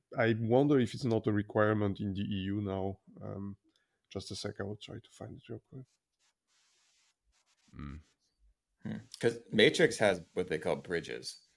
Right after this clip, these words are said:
Speaker 3: um, which is either, like, proxies or puppets that allow you to, um, bridge just for, not for voice, just for messaging into some,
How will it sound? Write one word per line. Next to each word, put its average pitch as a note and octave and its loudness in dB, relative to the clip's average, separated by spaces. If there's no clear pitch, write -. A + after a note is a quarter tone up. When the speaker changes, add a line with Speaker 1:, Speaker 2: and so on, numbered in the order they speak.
Speaker 3:
um, C2+ -2
which E2+ -2
is D#2+ -2
either, E2 6
like, D2 6
proxies E2+ 6
or D2 6
puppets - 2
that C#2+ 8
allow C#2+ 8
you C#2+ 4
to, C2 4
um, C#2 2
bridge - 2
just - 0
for, D2 6
not F2 6
for E2 -2
voice, D2 4
just D2+ 0
for C2+ 4
messaging A#1+ -2
into B1 -4
some, G#1+ -4